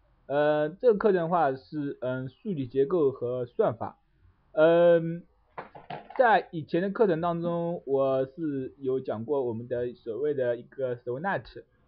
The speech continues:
呃，这节，这个项目的话，我是来说我们的，嗯，数据结构和与算法。嗯，数据结构与算法的话，其实这算，这也是一个比较，嗯，怎么说来着，也是一个比较，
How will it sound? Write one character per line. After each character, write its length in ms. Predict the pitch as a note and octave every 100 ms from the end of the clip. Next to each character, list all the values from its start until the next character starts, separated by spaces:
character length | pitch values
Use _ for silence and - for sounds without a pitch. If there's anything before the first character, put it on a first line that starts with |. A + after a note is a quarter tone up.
| _ _
呃， 680 | D#3 D#3 E3 E3 D#3+ E3 E3 - _ _
这 160 | A#3+
节， 340 | G3 F#3 E3+ E3+ -
这 100 | A#3+
个 80 | F3
项 180 | D#3 F#3+
目 80 | D#3+
的 80 |
话， 280 | D3 C#3+ C#3
我 180 | B2+ A#2+
是 260 | A#2+ C#3 B2
来 160 | A#2 A#2+
说 280 | - C#3+
我 200 | C#3+ A#2
们 180 | A2+ A2+
的， 300 | A#2 A#2 A#2+ _ _
嗯， 220 | A#2+ A#2+
数 180 | B2 G3+
据 60 | D3+
结 160 | A#2+ C#3
构 140 | D3+
和 180 | A#2+ A#2+
与 240 | A#2+ A#2
算 220 | A#2+ F#3
法。 180 | A2+ G#2+ _ _ _ _ - - _ _ _ - _ _ -
嗯， 360 | E3+ F3 F#3
数 240 | F#3+ E4+ B3
据 180 | F#3
结 60 | G#3
构 60 | D#3
与 100 | E3+
算 240 | B3+ F#3
法 140 | C#3+
的 80 | B2
话， 260 | C3 F3+ C#3+
其 300 | C#3+ - E3
实 320 | - D3 D3+
这 240 | E3 F3+
算， 380 | D3+ F3 D#3+ D3 -
这 140 | F3+
也 160 | D3+ A#2+
是 180 | D3
一 60 | C#3+
个 160 | C#3+ B2
比 180 | -
较， 360 | C3 C#3 A#2+ A#2
嗯， 300 | A#2 A#2 A#2 A#2
怎 80 |
么 60 | A#2+
说 140 | B2 F#3+
来 100 | C3+
着， 220 | C#3 -
也 140 | A#2+
是 260 | - F3 D#3
一 80 | C3
个 200 | D3+ B2
比 140 | B2+
较， 320 | C3+ C3 A2+